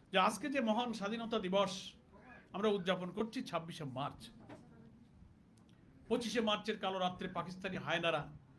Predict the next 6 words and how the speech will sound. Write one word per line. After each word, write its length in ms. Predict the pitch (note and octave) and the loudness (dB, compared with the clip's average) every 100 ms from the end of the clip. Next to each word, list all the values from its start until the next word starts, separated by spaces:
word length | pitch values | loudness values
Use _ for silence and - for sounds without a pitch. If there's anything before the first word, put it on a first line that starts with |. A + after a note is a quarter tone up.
| - - - - | -20 -20 -20 -8
আমাদের 320 | D#3+ G3 G3 | 0 0 2
এই 80 | F#3 | 0
জন্মভূমির 600 | D3+ F3+ G3 F#3+ F#3 F3+ | 0 -2 0 0 0 -2
বীর 200 | C3+ F#3 | -2 -6
সন্তানদের 2750 | F#3 F3+ F3 F3+ D#3+ - - - - - - - - - - - - - - - - - - - - - - F3 | -4 -6 -4 -4 -4 -8 -16 -20 -20 -20 -20 -20 -20 -20 -20 -20 -20 -20 -20 -20 -20 -20 -20 -20 -20 -14 -8 -6
উপরে 320 | E3+ E3 D#3 | -4 -4 -4